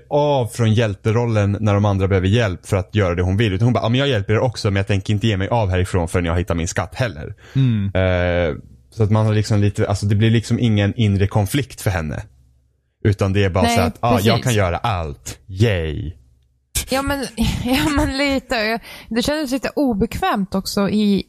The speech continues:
Speaker 3: i de stunderna att bli placerad liksom i henne. Att jag var henne. För att på många sätt så här, "Ja, men kom igen, ge dig nu. Ge dig. Alltså, ser du inte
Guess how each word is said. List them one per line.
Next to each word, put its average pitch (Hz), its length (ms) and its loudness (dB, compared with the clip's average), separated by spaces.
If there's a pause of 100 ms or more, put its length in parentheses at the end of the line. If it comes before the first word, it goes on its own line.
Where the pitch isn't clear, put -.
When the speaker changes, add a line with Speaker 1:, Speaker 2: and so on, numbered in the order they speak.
(360)
Speaker 3:
i 220 120 0
de 214 280 0
stunderna 202 880 0 (360)
att 196 220 -4
bli 202 120 0
placerad 185 760 -2 (280)
liksom 190 420 0
i 233 200 4
henne. 175 480 2
Att - 180 -4
jag 214 200 0
var 220 220 0
henne. 170 380 -8 (960)
För 220 100 -2
att 208 160 -2 (280)
på 247 200 0
många 220 260 0
sätt 220 180 -4
så 196 60 -2
här, - 80 0
"Ja, 190 80 0
men 151 200 -2
kom 180 200 -4
igen, 147 200 -2
ge 175 380 2
dig 135 140 -6
nu. 82 260 -4 (300)
Ge 196 380 0
dig. 110 340 -6
Alltså, 190 200 -2
ser 240 280 0
du 196 100 0
inte 175 460 -2